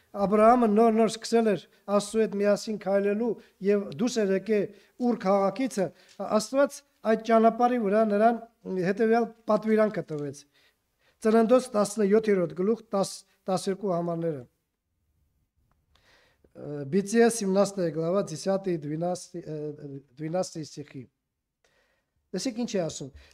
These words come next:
"Սա է իմ ուխտը, որ պիտի պահեք իմ և ձեր մեջտեղը, և քեզանից հետո քո սերունդի մեջտեղը, ձեր ամեն առուն թլպատվի։ Ուրեմն,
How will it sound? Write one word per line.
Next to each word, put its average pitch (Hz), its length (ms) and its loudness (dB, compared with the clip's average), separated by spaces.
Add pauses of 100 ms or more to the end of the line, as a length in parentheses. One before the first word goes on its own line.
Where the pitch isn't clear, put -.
"Սա 247 320 2
է 262 100 4 (140)
իմ 240 200 0
ուխտը, 208 280 -4 (320)
որ 214 200 2
պիտի 247 240 -2 (100)
պահեք 233 460 6 (280)
իմ 277 160 6
և 247 280 6
ձեր 233 260 8
մեջտեղը, 202 460 2 (500)
և 220 200 4
քեզանից 233 560 4
հետո 226 260 2 (140)
քո 226 200 4
սերունդի 226 500 2
մեջտեղը, 196 440 0 (440)
ձեր 254 220 4 (180)
ամեն 262 380 4 (180)
առուն 233 360 4
թլպատվի։ 202 560 2 (720)
Ուրեմն, 254 480 6